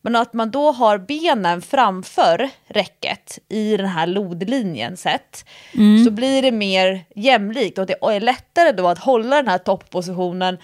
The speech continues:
Speaker 1: och att klara passagen ner till nittio grader. Och sen är det ju många som faller igenom på slutet. Men då, ju när-, längre in under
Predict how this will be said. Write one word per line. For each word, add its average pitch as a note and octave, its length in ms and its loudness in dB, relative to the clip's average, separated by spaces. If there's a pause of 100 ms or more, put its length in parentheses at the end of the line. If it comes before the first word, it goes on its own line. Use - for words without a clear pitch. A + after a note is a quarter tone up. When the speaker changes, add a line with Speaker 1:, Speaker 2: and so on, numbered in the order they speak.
Speaker 1:
och - 440 -6
att F3+ 200 -4
klara G#3 760 4
passagen F3+ 760 -2
ner D#4 520 -2
till D#4+ 220 -6
nittio C#4 340 -4
grader. G3+ 460 2 (120)
Och A3+ 140 -2
sen A#3+ 220 0
är A3+ 80 2
det A#3 60 2
ju A#3 60 -2
många A#3 580 0
som G3+ 180 -4
faller G3 380 -2
igenom F#3+ 400 0
på E3+ 100 -8
slutet. - 600 -6 (320)
Men A3 120 -6
då, C#4 200 6 (480)
ju A#3 120 -2
när-, B3 300 2
längre C#4+ 560 -2
in A#3+ 340 -2
under D4+ 600 0